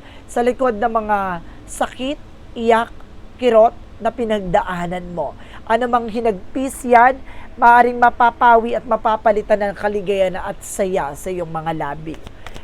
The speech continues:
Now, let's see what is additional messages. Additional messages represent a new beginning and fresh start,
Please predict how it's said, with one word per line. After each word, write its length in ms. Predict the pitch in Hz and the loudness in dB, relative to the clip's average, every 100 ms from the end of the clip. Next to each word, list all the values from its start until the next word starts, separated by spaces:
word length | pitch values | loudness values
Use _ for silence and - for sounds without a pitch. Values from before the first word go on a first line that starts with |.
| - | -10
Now, 240 | 175 202 240 | -2 2 2
let's 160 | 240 | 0
see 160 | - 254 | -2 0
what 160 | 226 | 2
is 80 | 226 | 2
additional 400 | 226 214 202 220 | 0 -2 -2 -2
messages. 800 | 208 202 214 254 240 392 - - - - - - - - - - - - - - - - - - - - - - - - - - | 0 -2 -2 -4 -6 -6 -8 -12 -14 -14 -14 -14 -12 -12 -12 -12 -12 -14 -14 -16 -16 -18 -16 -14 -14 -14 -16 -16 -16 -16 -16 -4
Additional 800 | 254 220 262 311 302 302 233 190 | -2 0 -2 -2 -2 -2 0 -2
messages 800 | 185 196 196 190 151 - - - - - - | -2 -4 -4 -8 -10 -10 -12 -14 -14 -16 -12
represent 480 | 208 240 240 254 262 | 4 6 6 0 0
a 80 | 240 | 0
new 240 | 220 233 | -2 -2
beginning 480 | 196 214 208 196 190 | -2 2 2 2 -6
and 80 | 170 | -4
fresh 320 | - 196 - | -2 -2 -4
start, 320 | - 143 - | -6 -6 -8